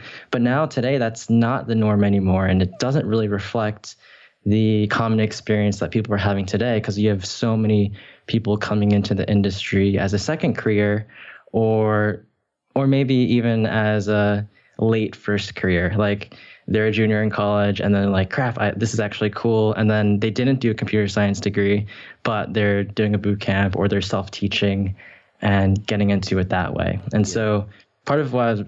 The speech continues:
Speaker 1: was really wanted to talk about this, to just show people that there's another way, and there are a lot of people doing, doing it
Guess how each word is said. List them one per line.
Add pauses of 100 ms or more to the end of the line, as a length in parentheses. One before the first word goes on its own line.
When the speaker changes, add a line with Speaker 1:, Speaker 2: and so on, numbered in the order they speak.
Speaker 1:
was
really
wanted
to
talk
about
this,
to
just
show
people
that
there's
another
way, (300)
and
there
are
a
lot
of
people
doing,
doing
it